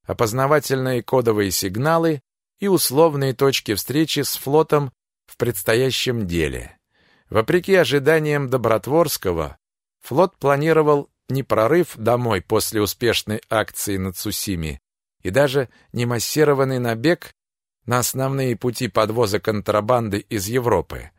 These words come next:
а потом и из Америки, а погром непосредственно на японском побережье. Также там были изложены основные задачи для его крейсеров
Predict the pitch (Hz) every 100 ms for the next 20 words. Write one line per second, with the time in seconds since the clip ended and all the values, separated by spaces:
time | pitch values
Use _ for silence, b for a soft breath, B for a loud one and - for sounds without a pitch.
0 | b b b b - 110 107 120 117 -
1 | 107 95 98 120 123 80 69 - 57 -
2 | _ _ _ - 123 - 127 110 131 180
3 | 160 131 _ _ _ _ 135 135 123 -
4 | 151 170 - 147 147 143 127 127 123 143
5 | 143 - 139 131 123 120 135 98 78 65
6 | 67 62 - _ _ _ 151 165 131 156
7 | 151 156 160 - - 107 156 156 147 107
8 | 107 143 120 131 127 117 - 123 131 131
9 | 92 101 117 139 - 135 120 _ _ _
10 | 107 101 127 123 143 - 107 - 101 101
11 | 156 -